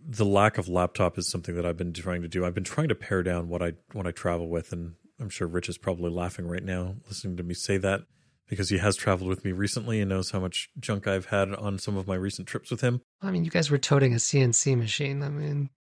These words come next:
Speaker 1: Yes, that, to be fair, the majority of the junk that we were traveling around with was, was his, was his, uh, C N C mill. So that was, uh, that, that's a good point. <sighs> Being free of, of the laptop is actually something that's been really handy on a lot of my trips, and I find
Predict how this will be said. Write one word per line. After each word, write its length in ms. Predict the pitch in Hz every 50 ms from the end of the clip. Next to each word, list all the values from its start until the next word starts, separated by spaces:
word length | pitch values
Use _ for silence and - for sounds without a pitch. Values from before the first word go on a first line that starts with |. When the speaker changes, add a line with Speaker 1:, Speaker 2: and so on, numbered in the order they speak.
| _ - -
Speaker 1:
Yes, 360 | - - 120 110 98 98 98
that, 260 | - 120 113 117 113 -
to 80 | -
be 100 | 120 117
fair, 440 | - - - 110 104 101 98 98 98
the 200 | 92 95 - 98
majority 360 | 98 92 87 107 95 92 95
of 80 | 90 85
the 80 | 95
junk 240 | 85 - 95 90 -
that 100 | - 98
we 100 | 92 92
were 100 | 90 85
traveling 440 | - - - 92 87 90 90 87 87
around 280 | 87 87 90 90 90 87
with 200 | 90 87 - -
was, 300 | 92 87 85 - - -
was 240 | 113 98 90 -
his, 420 | - 101 92 - - - - - -
was 200 | 117 101 95 -
his, 220 | - 98 87 - 98
uh, 160 | 90 90 85
C 200 | - - - 98
N 80 | 95
C 160 | 95 - 101 90
mill. 280 | 90 92 92 90 90
So 300 | - - 104 98 95 95 - _ _ _ _ _ _ _ _ _
that 180 | 123 104 95 92
was, 260 | 107 98 95 - -
uh, 300 | 95 92 92 92 92 92 - -
that, 220 | - 123 104 98 -
that's 220 | 101 98 - -
a 20 | 92
good 140 | 98 -
point. 280 | - - 98 92 90 - _ _ _ -
<sighs> 340 | - - - - - - 127
Being 200 | 110 143 147 123
free 360 | - - - - 113 110 104
of, 240 | 98 90 90 - - -
of 160 | - 104 -
the 80 | 92
laptop 440 | 90 92 90 90 - - 98 87 -
is 80 | 87 90
actually 260 | 87 85 - - -
something 280 | - 92 85 87 85 85
that's 240 | 85 82 - -
been 460 | - - 90 87 87 85 85 82 80 -
really 520 | - 95 92 95 95 92 92 90 87 87
handy 360 | 85 90 92 87 87 87 87 87
on 120 | 87 87
a 20 | 85
lot 160 | 87 87 87
of 60 | 85
my 120 | 87 85 85
trips, 360 | - - - 87 - - -
and 80 | 87
I 100 | 87 87
find 640 | 85 - - - 95 92 90 90 87 90 87 85 -